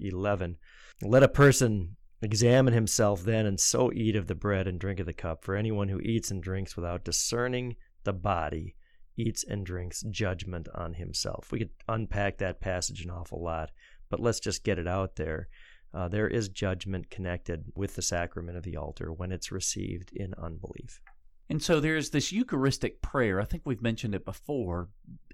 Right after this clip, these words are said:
Speaker 2: It's the one that draws this parallel between the tree of life,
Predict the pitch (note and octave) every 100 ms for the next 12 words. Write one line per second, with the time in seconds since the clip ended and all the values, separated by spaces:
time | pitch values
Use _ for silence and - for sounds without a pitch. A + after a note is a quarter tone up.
0 | - F#3+ G3 - F3 B2+ A2+ A2 - A2
1 | G#2 F#2+ G#2 F2+ - C#3+ A2+ E2+ D2+ F2+
2 | A2 - A#2+ A2+ G#2+ G2 - C3+ B2 G#2+
3 | G2+ G#2 G#2+ F2 F#2 -